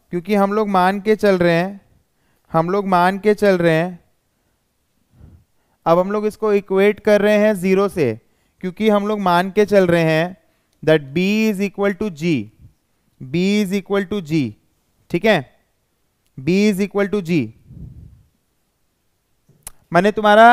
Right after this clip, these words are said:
एस्टिमेटर और जो इसको एस्टिमेट करे वो दोनों अगर इक्वल होगा तो तुम्हारा ज़ीरो मान के चल रहे हैं, ठीक है।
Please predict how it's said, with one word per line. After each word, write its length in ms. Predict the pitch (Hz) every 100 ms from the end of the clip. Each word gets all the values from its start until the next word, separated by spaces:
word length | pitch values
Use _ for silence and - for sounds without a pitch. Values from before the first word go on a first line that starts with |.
| 240
एस्टिमेटर 920 | 196 190 - 233 220 208 220 240 262 - _
और 200 | 170 180
जो 140 | 165 208
इसको 260 | 208 -
एस्टिमेट 460 | 214 185 220 214 214
करे 220 | 214 208
वो 120 | 220
दोनों 240 | 196 202 214
अगर 140 | 220
इक्वल 340 | 202 - 220 214
होगा 300 | 208 226 254 - _ _ _
तो 60 | 175
तुम्हारा 400 | 185 190 190 240
ज़ीरो 300 | 196 202 214
मान 220 | 202 175
के 120 | 170
चल 200 | 170 139
रहे 100 | 117
हैं, 80 | 113
ठीक 180 | - -
है। 120 | 202